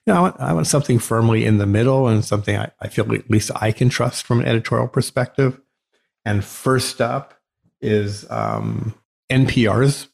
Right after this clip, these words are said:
podcast every morning. It's just fifteen minutes of, you know, highlights of, of the news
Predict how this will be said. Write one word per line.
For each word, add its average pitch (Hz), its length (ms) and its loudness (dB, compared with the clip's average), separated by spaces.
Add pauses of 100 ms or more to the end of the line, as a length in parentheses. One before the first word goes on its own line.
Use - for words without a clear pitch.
podcast 165 500 0
every 123 220 2
morning. 131 400 4
It's - 120 -2
just 110 200 -2
fifteen 123 720 2
minutes 127 340 0
of, 104 320 -2
you 110 100 2
know, 110 160 -2
highlights 117 520 -2
of, 104 260 -2
of 104 180 -2
the 104 80 0
news 107 520 2